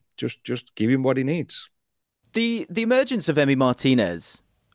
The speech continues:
Speaker 2: as, as part of it, and, and the relationship that they have, obviously because of the,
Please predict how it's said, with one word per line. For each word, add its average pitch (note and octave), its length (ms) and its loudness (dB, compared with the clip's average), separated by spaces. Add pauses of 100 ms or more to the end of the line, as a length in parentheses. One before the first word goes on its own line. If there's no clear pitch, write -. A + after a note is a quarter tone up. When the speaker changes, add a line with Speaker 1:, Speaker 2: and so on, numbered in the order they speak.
Speaker 2:
as, G#2 160 -2
as - 200 -6
part G2+ 400 -2
of F#2 100 -12
it, E2+ 200 -8
and, G2+ 140 -10
and G#2 200 -10
the G#2 260 -10
relationship G#2 440 -2
that G2 120 -10
they G2 160 -4
have, F#2 380 -6
obviously A#2+ 380 -2
because G2+ 260 -10
of G#2 160 -16
the, A2 120 -14